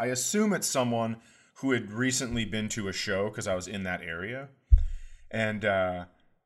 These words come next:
it turns out, so I go to Mesquite, Nevada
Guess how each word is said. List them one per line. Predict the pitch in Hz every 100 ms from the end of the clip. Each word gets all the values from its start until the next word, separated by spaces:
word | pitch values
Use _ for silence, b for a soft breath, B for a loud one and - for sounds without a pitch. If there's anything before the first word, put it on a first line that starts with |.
| _ _ -
it | 135 -
turns | - 170 165 143
out, | 147 127 110 - -
so | - 139 131
I | 127 151
go | 170 175
to | 165 160
Mesquite, | 135 120 - - 131 131
Nevada | 117 98 95 95 113 131